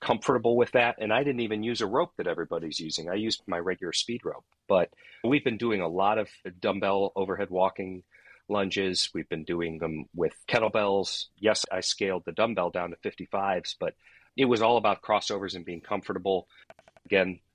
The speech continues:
the score didn't matter. So I was like, "Oh, this is," was, it was a twelve minute burner. And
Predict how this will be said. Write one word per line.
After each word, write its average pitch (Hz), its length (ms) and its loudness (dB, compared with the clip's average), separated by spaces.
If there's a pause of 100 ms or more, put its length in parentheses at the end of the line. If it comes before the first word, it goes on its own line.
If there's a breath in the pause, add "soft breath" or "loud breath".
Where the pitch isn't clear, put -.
(200)
the - 60 -10
score 98 300 0
didn't 90 300 -6
matter. 104 340 0
So 95 200 -2
I 87 120 0
was 90 180 -4
like, 80 160 -6 (100)
"Oh, 120 140 -2
this 107 220 -2
is," 110 200 -2 (320 loud breath)
was, 107 340 4
it 107 60 0
was 98 120 2
a 90 60 0
twelve 120 260 4
minute 113 240 0
burner. 110 480 4
And 95 400 -4